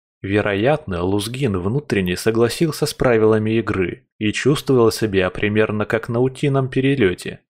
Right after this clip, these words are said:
Просто ждал развития событий, без лишнего напряжения, но готовый мгновенно среагировать на появление дичи.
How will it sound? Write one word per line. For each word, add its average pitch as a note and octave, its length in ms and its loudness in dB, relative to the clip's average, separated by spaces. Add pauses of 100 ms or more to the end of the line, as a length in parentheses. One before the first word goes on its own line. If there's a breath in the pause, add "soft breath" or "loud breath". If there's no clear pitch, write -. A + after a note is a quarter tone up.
(440)
Просто A2 460 0
ждал G2 380 2
развития G#2 500 0
событий, G#2 720 -2 (240)
без C#3+ 220 2
лишнего G2+ 440 0
напряжения, B2+ 1000 0
но A2 180 0
готовый A2 440 2
мгновенно A2+ 680 2
среагировать A2 840 0
на F#2+ 140 -4
появление F#2 640 0
дичи. G2 480 -6